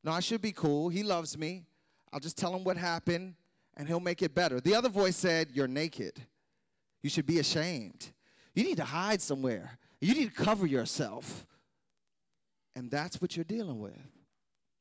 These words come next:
I believe the issue in your current spirituality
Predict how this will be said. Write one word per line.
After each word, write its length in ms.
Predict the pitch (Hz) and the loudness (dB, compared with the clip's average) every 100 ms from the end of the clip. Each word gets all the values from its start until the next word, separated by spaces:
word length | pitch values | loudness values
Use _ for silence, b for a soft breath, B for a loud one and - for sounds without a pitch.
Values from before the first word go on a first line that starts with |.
| _ _ | _ _
I 180 | 170 185 | 0 2
believe 520 | 208 214 151 156 190 - - _ _ _ _ _ - | 4 4 4 0 -8 -16 -20 _ _ _ _ _ -6
the 120 | 160 | 0
issue 640 | 220 240 - 131 123 147 123 | 2 2 0 -2 -2 -6 -8
in 120 | 139 | -2
your 120 | 165 | -2
current 260 | - 170 160 | 0 -2 0
spirituality 920 | 175 165 165 160 156 117 - 117 | -2 0 -2 -2 -2 -8 -10 -12